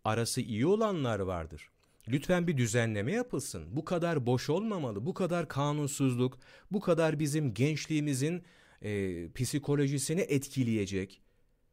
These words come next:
yapımlara izin verilmemeli ya. Arama motoruna giriyorsunuz,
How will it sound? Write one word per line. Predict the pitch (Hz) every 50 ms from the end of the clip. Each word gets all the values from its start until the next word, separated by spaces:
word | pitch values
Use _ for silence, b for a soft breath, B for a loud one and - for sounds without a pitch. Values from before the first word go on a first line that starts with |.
| _ _ _ _ _ _ _ _ _ _ _ -
yapımlara | 98 120 135 135 - 160 160 165 160 160 160 156
izin | - 143 120 104 113 113 98 85
verilmemeli | 85 87 90 131 190 220 240 233 233 220 202 175
ya. | 156 147 143 151 165 175 _ _ _ _ _ _ _ _ _ _ _ _ _ _ _ -
Arama | 117 127 143 165 190 208
motoruna | 208 196 180 - 185 175 165 175 170 160
giriyorsunuz, | 156 170 185 196 190 170 135 - 151 151 190 220 226 - -